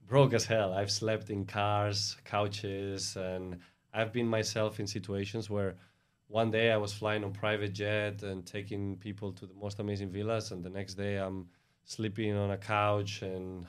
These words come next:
have no money at all because the little money that I was making, I had to,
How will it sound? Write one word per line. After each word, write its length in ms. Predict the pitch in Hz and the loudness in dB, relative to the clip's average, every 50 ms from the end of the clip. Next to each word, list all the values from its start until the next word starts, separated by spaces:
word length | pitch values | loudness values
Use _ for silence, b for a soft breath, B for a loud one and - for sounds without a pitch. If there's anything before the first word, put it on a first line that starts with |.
| - - | -8 -6
have 220 | 107 104 104 107 | -6 -4 -4 -2
no 140 | 104 104 101 | -2 0 2
money 260 | 98 104 104 101 101 101 | 2 2 2 2 2 2
at 80 | 95 101 | 2 4
all 160 | 113 120 117 | 4 2 2
because 360 | 95 98 87 - 101 98 101 B B B B B - | 2 -2 -2 -2 -4 -4 -4 B B B B B -2
the 100 | 104 104 | 0 2
little 240 | 107 120 117 113 107 | 4 4 6 4 4
money 240 | 110 113 110 110 107 | 4 4 4 4 4
that 160 | 107 104 104 | 4 4 2
I 40 | 104 | 2
was 200 | 101 101 101 104 | 2 0 2 4
making, 500 | 113 127 139 135 - 110 104 101 101 104 B B B B B B _ _ - | 4 4 4 4 2 0 0 0 -2 -4 B B B B B B _ _ -4
I 100 | 101 104 | -2 2
had 220 | 101 107 104 104 104 | 2 2 2 2 0
to, 320 | 107 101 95 92 87 | -2 -2 -2 -2 -4